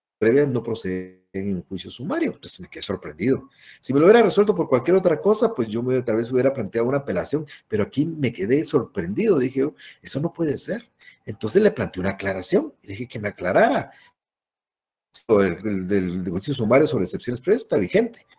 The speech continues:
Y, me, y le puse así que algo con el hígado, le puse, "Mire, si usted que, cree que ese artículo ya no es vigente, lo que tiene que plantear es una, a través de la Corte Suprema, una iniciativa de ley para que se derogue". Le puse yo, vaya molesto. La jueza estaba muy molesta conmigo y entonces ella,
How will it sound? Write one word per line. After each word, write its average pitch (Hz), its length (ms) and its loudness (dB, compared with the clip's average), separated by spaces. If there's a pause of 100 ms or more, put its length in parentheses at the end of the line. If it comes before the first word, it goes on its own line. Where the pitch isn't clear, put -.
(220)
Y, 135 100 2
me, 185 180 8
y 214 80 4
le 254 100 10
puse 226 280 0
así - 120 -8
que 180 80 2
algo 175 180 4
con 147 160 -4
el 110 140 2
hígado, 214 220 8
le 123 100 6
puse, 107 300 -6
"Mire, 139 200 0
si 123 140 -10
usted 117 220 -4
que, - 100 -12 (240)
cree 131 240 8
que 95 240 2
ese 123 160 2
artículo 117 540 0
ya 101 120 2
no 131 120 2
es 143 80 0
vigente, 147 420 0
lo 233 100 -2
que - 120 -16
tiene 113 180 -4
que 131 80 -2
plantear 131 380 0
es - 160 -2
una, 117 260 -2 (220)
a 110 120 -4
través 107 140 4
de 131 80 8
la 135 80 4
Corte 135 220 -4
Suprema, 131 340 -2
una 180 140 2
iniciativa 107 540 0
de 90 100 2
ley 98 160 4
para - 260 -2
que 98 60 -12
se - 140 -10
derogue". 160 380 10
Le 90 160 -4
puse 101 260 -6
yo, 127 120 2
vaya 92 300 -4
molesto. 120 600 0 (300)
La 269 140 2
jueza 247 240 4
estaba 202 280 4
muy 190 120 2
molesta 185 340 0
conmigo 220 480 -4
y 214 40 -2
entonces 131 500 -8 (260)
ella, 135 500 4